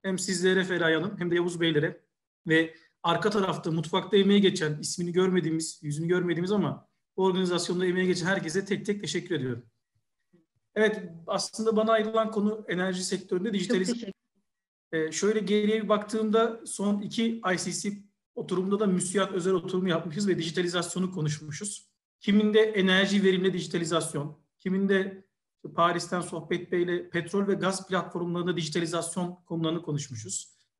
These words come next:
Speaker 1: Yani son iki yılda aslında dijitalleşmenin enerji sektöründeki her alanda, yani üretimde, iletimde ve dağıtımda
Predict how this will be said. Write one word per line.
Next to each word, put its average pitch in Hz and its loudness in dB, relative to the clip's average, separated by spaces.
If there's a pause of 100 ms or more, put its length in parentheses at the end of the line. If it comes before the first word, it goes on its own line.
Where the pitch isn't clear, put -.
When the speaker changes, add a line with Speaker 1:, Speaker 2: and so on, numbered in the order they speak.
(120)
Speaker 1:
Yani 254 2
son 226 0
iki 226 2
yılda 202 0
aslında 190 -2 (320)
dijitalleşmenin 196 0
enerji 190 -2
sektöründeki 180 -4 (100)
her 220 2
alanda, 147 -4 (340)
yani 165 4
üretimde, 170 -4
iletimde 165 -4
ve 156 -4
dağıtımda 143 -2